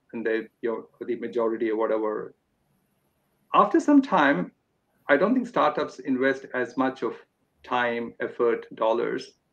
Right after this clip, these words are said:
in terms of making people aware of that need, of that problem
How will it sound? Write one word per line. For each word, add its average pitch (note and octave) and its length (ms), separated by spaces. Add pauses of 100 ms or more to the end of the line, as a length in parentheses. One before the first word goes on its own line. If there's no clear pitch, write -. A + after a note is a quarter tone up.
(580)
in C3 160
terms E3+ 360
of D#3 160 (280)
making C#3 400
people C3+ 380
aware C#3 800
of A2 160
that A2 220
need, A#2+ 260
of A2 140
that A#2 160
problem D#3+ 560